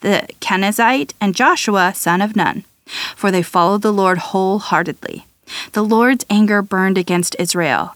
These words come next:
and had made them wander in the wilderness forty years,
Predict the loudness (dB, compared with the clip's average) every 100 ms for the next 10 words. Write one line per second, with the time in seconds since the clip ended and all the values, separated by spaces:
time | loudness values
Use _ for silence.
0 | -2 0 2 0 2 2 4 4 2 0
1 | -2 -2 0 2 4 6 4 4 0 2
2 | 2 4 2 0 0 0 0 -6 -12 -2
3 | 0 2 2 0 -2 -2 0 -2 -6